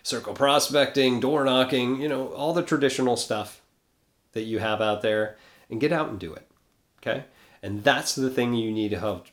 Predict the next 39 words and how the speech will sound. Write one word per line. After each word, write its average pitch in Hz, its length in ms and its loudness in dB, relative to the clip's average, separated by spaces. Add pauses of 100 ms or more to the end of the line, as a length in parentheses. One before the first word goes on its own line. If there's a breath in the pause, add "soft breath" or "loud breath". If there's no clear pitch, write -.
(140)
put 120 160 -6
yourself 107 280 -4
accountable. 95 540 -8 (600 soft breath)
Because 117 520 0
if 120 180 -4
you 117 580 0 (220)
don't 123 380 4
have 120 400 0
a 110 60 -4
goal, 127 360 4
you're 107 140 0
never 107 180 0
gonna 104 160 -2
hit 90 140 -12
it. - 120 -20 (480)
<laughs> - 240 -14
If - 160 -10
you 123 60 0
don't 117 160 0
have 117 120 2
a 113 60 0
plan, 120 560 0
you 107 100 -6
know, 107 240 -2
it's - 200 -10
not 104 140 -2
gonna 107 120 -6
be 95 140 -4
executed. - 520 -14 (480 loud breath)
So - 140 0
definitely 165 640 2
get 131 380 2
a 139 40 -4
plan 117 320 0
in 113 140 0
there, 113 400 0
make 123 300 -2
it 117 120 -2
realistic. 104 680 -2